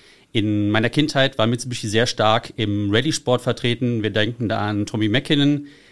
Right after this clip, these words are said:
der viermal hintereinander die World Rally Championship gewonnen hat,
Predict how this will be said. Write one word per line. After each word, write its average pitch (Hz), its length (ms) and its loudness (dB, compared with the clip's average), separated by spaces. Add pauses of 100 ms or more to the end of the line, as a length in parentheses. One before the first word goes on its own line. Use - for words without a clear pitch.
(140)
der 104 360 2
viermal 165 440 2
hintereinander 127 640 0
die 110 260 -2
World 123 220 4
Rally 135 180 2
Championship 160 500 -2
gewonnen 139 360 2
hat, 131 340 -2